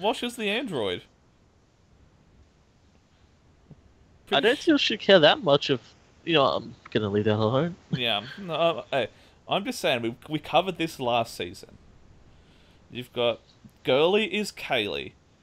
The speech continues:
Speaker 1: Big guy that gets the shit kicked out
Speaker 2: True,
Speaker 1: of him
Speaker 2: that's
Speaker 1: this
Speaker 2: why we did do
Speaker 1: episode
Speaker 2: this.
Speaker 1: is, um, Jane.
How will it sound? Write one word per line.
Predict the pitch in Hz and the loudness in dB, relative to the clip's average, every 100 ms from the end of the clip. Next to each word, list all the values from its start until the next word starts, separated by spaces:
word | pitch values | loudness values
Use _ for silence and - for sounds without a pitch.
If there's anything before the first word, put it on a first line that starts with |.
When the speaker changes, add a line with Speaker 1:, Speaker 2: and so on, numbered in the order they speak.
| _ _ _ | _ _ _
Speaker 1:
Big | 135 147 | -6 -4
guy | 151 175 | 0 0
that | 190 | 2
gets | 190 190 | 0 -2
the | 180 | -4
shit | - 160 - | -4 -4 -4
kicked | 165 - | -8 -2
out | 156 | 4
Speaker 2:
True, | 156 | 8
Speaker 1:
of | 135 | 8
him | 131 | 8
Speaker 2:
that's | 139 | 6
Speaker 1:
this | 120 | 6
Speaker 2:
why | 113 | 6
we | 113 | 4
did | - 110 | 2 2
do | 110 | 2
Speaker 1:
episode | 104 | 2
Speaker 2:
this. | 107 - - _ _ _ _ _ | 0 -4 -14 _ _ _ _ _
Speaker 1:
is, | - 135 127 123 123 - - | -4 0 0 -2 -6 -12 -6
um, | 120 117 113 110 107 101 98 101 - _ _ | -2 0 0 0 -2 -6 -10 -16 -18 _ _
Jane. | - 90 82 127 160 | -6 -4 -4 -10 -14